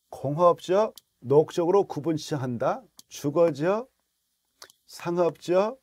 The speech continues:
공업적, 녹적으로 구분 지정해서 이용 관리하고 있다라고 했죠. 자, 지금 우리가 공부를 하게 되는 이 정비사업이라고 하는 것은 이런 데서는 하는 거 아니다, 이렇게 생각하면 돼요. 저 시골에 어디,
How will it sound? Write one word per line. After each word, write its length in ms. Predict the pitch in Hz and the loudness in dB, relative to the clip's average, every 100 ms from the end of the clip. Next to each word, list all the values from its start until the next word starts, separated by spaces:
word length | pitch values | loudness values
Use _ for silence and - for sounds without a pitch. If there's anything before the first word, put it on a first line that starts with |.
| _ _ _ - _ _ | _ _ _ -20 _ _
공업적, 880 | - 139 160 165 - 139 139 190 254 _ _ _ - | -8 -4 2 0 0 0 2 2 -4 _ _ _ -16
녹적으로 680 | - 143 147 160 170 196 - _ | 0 2 2 -2 -2 -2 -4 _
구분 400 | - 123 165 151 | -12 0 4 4
지정해서 760 | - 123 156 156 156 208 220 - - _ | 2 2 6 8 8 10 8 8 -16 _
이용 280 | 123 147 156 | 2 4 4
관리하고 440 | - 139 143 135 139 | 2 2 4 4 0
있다라고 1000 | - 156 87 _ - _ _ 127 135 139 | 0 -2 -2 _ -20 _ _ -6 0 0
했죠. 420 | 131 - 196 220 - - - - - | -2 4 6 4 -2 -20 -20 -18 -2
자, 320 | 131 98 80 - _ _ | -2 -2 -6 -16 _ _
지금 360 | - - 180 170 | -10 0 4 4
우리가 360 | 151 165 175 165 | 4 4 4 2
공부를 640 | - 143 151 160 165 165 | 0 -4 0 0 2 0
하게 380 | 131 170 165 160 | -2 -8 -4 -2
되는 460 | 156 156 131 220 | -2 -2 -2 -2
이 240 | 180 165 151 | -2 -2 -2
정비사업이라고 880 | - 123 143 165 170 160 147 151 143 | -4 -4 0 2 2 -2 -2 0 0
하는 100 | 139 | -4
것은 340 | 139 214 - - _ _ - | 0 0 0 -6 _ _ -4
이런 300 | 131 165 165 | 4 4 4
데서는 400 | 151 170 143 131 | 2 0 -2 -4
하는 320 | - 180 175 | -8 -8 -4
거 80 | 135 | -4
아니다, 440 | 104 123 131 127 | -4 -2 -2 -2
이렇게 160 | 117 - | -4 -8
생각하면 300 | 120 117 107 | -10 -10 -10
돼요. 180 | 101 73 - | -12 -16 -16
저 440 | - 151 156 151 | -2 2 4 2
시골에 400 | - 180 160 135 | 2 -2 0 0
어디, 300 | 127 160 | 4 4